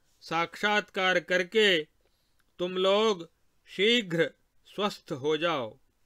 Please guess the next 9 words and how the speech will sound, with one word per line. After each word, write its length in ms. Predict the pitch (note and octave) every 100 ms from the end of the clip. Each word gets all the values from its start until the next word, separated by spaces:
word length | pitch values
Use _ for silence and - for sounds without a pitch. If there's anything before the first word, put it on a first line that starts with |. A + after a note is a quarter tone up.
| _ _ _ _ _ - - _ _ -
हे 300 | D#3 G#3+ A3
मानवो, 880 | G#3 G3+ G#3 G#3 G#3+ A3 A#3 A3+ - _ _ _ _ _ _ _ _ _ -
जैसे 560 | A#2+ G3 G#3+ G#3 A3 G#3+
कीचड़ 480 | - G#3 G3 A3+ A3
में 360 | A3 A3 G#3
गिरे 260 | F3 G#3 A3+
होने 400 | G3 F#3+ G#3 G#3+
पर 220 | F#3 A3 G#3+
भी 400 | G#3+ A#3 D3+